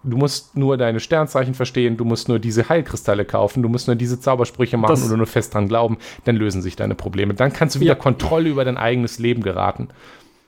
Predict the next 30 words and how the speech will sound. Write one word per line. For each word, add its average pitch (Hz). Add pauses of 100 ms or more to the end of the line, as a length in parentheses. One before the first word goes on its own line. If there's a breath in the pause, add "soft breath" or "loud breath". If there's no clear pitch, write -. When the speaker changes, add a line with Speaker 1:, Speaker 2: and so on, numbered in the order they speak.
(140)
Speaker 2:
Ja. 143
Speaker 1:
Und 120
diese 120
Betonung 143
auf 127
das -
eigene 170
Selbst 135
und 127
die 123
Kontrolle 143
ist - (220 loud breath)
in 123
eigentlich 127
allen 147
esoterischen 113 (480 loud breath)
Communities 117
auch 107
immer 110
stark -
betont. - (300 soft breath)
Und 123
ich -
glaube, 117
das 127
Speaker 2:
Ja. 139
Speaker 1:
ist 127
auch 120
etwas, 117
was -